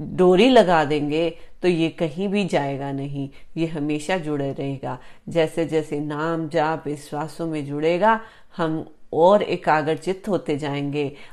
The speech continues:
और हमारा मन शांत होता रहेगा और श्री गुरु महाराज जी की तरफ दौड़ता रहेगा। और ऐसे ही चलेगा जैसे मोटर में पानी ऊपर जाता है, ना कि हमें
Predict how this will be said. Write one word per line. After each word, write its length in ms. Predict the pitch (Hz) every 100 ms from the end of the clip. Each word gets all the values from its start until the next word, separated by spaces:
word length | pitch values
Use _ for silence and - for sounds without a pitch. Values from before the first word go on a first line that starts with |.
| -
और 140 | 170
हमारा 400 | 165 151 151 147
मन 320 | 151 165 226
शांत 420 | 220 208 165 151 156
होता 300 | 143 139 135
रहेगा 580 | 143 165 185 151 139 - - -
और 160 | 170
श्री 280 | 156 170 156
गुरु 200 | 156 151
महाराज 400 | 151 151 147 151
जी 120 | 143
की 100 | 147
तरफ 400 | 143 135 143 240 - 107 - - 147
दौड़ता 640 | 135 139 139 139 180 190
रहेगा। 600 | 151 147 120 104 90 92 - - -
और 320 | 156 147 135 - - - -
ऐसे 360 | 170 - 240
ही 180 | 247 277
चलेगा 600 | 202 190 190 180 185 - - - 160
जैसे 320 | 180 175 175
मोटर 480 | 160 156 160 180 175
में 320 | 160 156 - 143 - - -
पानी 440 | 151 151 160 151 - -
ऊपर 300 | - - 185
जाता 400 | 170 143 - -
है, 320 | 151 156 139 - - - - - - - - -
ना 320 | 151 151 156
कि 200 | 156 170
हमें 500 | 165 160 160 156